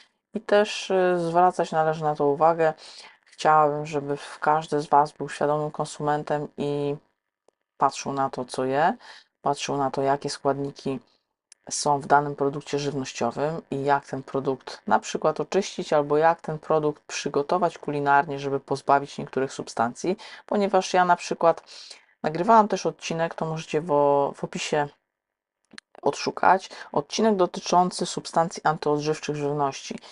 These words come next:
I też, y, słyszałam opinie wielu dietetyków i wielu osób, które znają się bardzo dobrze, oczywiście z przymrużeniem oka, ja nie oceniam nikogo, natomiast, y, znają się na żywności i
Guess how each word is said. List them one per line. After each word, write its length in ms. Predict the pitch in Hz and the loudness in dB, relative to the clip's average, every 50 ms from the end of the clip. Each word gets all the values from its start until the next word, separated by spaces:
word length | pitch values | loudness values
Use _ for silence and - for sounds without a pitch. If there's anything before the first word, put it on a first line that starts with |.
| - - - _ - | -20 -20 -20 _ -10
I 80 | - | -2
też, 340 | - 180 190 196 - - - | 4 6 6 6 4 0 -8
y, 40 | - - 156 147 147 147 147 143 143 214 - _ _ _ _ _ _ _ _ - | -6 -6 -4 -2 -2 -2 -2 -2 -4 -6 -10 _ _ _ _ _ _ _ _ -14
słyszałam 540 | - - 151 151 - 165 156 156 151 147 147 | -10 -8 -6 -2 2 4 6 6 6 4 2
opinie 480 | - 143 143 - - 175 165 156 147 143 | 0 -2 -2 -2 -6 -4 -2 -2 -2 0
wielu 240 | 156 156 156 151 151 | 0 0 0 0 0
dietetyków 640 | 170 170 180 - 190 - 202 196 - - 190 185 - | -2 -2 0 0 0 2 2 0 4 2 0 0 0
i 60 | 170 | -4
wielu 280 | 165 170 170 165 165 - | 2 2 4 4 4 4
osób, 300 | 175 175 - 180 170 _ | 2 0 0 -10 -14 _
które 280 | - - 165 156 151 151 _ - - - - - - _ _ _ _ _ _ _ _ _ _ _ | -6 -2 0 0 0 -2 _ -18 -20 -20 -20 -20 -20 _ _ _ _ _ _ _ _ _ _ _
znają 360 | - - - 170 175 180 170 | -12 0 4 6 6 6 6
się 160 | 165 - - 147 | 4 0 -2 6
bardzo 600 | 156 165 165 165 151 151 151 147 143 139 139 143 - - | 8 8 8 6 4 2 2 2 2 2 0 -6 -10 -4
dobrze, 600 | 151 156 160 160 - 160 - 151 147 143 139 143 - 143 | 4 4 4 4 4 0 0 2 4 4 4 2 -2 -8
oczywiście 360 | 147 - - - - - 226 | -10 -10 -12 -10 -6 -6 -6
z 60 | - | -6
przymrużeniem 600 | - - - 160 151 147 147 165 156 156 160 170 | -6 -8 -6 -4 -4 -4 -2 -2 -2 -2 2 2
oka, 220 | 180 185 - 202 190 | 2 4 4 4 6
ja 200 | 180 170 165 160 | 6 6 4 4
nie 200 | 160 160 156 151 | 2 0 0 0
oceniam 360 | 151 - 240 233 214 190 175 | 0 0 0 0 2 0 0
nikogo, 380 | 165 151 - 151 143 170 175 185 | -2 -2 0 0 2 2 2 2
natomiast, 640 | 175 165 - - 165 165 160 165 175 - _ - 160 | 2 0 0 0 -2 -2 -2 -4 -6 -8 _ -6 -4
y, 40 | 156 151 151 151 151 151 156 - - - - | -2 -2 -2 -4 -4 -4 -6 -6 -8 -8 -8
znają 400 | - 147 156 170 170 160 151 143 | -6 0 2 4 4 4 2 -2
się 180 | 151 - - 143 | -4 -6 -8 -6
na 120 | 139 139 | -6 -6
żywności 840 | 143 151 143 180 190 202 208 - - - 190 180 170 160 160 - - _ _ - | -4 -6 -4 0 0 0 0 -2 -4 -8 -6 -6 -4 -4 -4 -6 -8 _ _ -8
i 260 | 156 151 151 151 - | -6 -6 -6 -6 -8